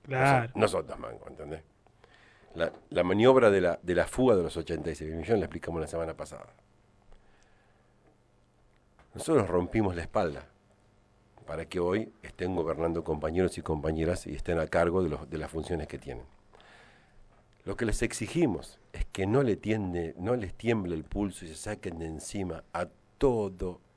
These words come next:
Speaker 2: el microbio macrista que quedó adentro del gobierno, porque quedaron muchos.
Speaker 1: Que es más peligroso que el coronavirus, mirá.
Speaker 2: Es más peligroso. Quedaron,
Speaker 1: Sí.
Speaker 2: quedaron muchos.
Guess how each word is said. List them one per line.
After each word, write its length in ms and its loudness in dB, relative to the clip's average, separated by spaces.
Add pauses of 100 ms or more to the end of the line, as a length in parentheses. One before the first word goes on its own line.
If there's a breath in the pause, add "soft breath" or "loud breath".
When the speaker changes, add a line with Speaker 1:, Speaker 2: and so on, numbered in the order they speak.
(240)
Speaker 2:
el 160 -4
microbio 680 0
macrista 600 -4
que 120 -14
quedó 380 -4
adentro 400 -4
del 100 -8
gobierno, 360 -2
porque 200 -10
quedaron 400 -4
muchos. 500 -6 (300)
Speaker 1:
Que 140 4
es 60 4
más 180 8
peligroso 440 8
que 60 8
el 60 8
coronavirus, 540 4
mirá. 200 -16 (200)
Speaker 2:
Es 140 -6
más 120 -8
peligroso. 300 -10 (140)
Quedaron, 340 4
Speaker 1:
Sí. 180 -4 (140)
Speaker 2:
quedaron 460 -2
muchos. 420 -4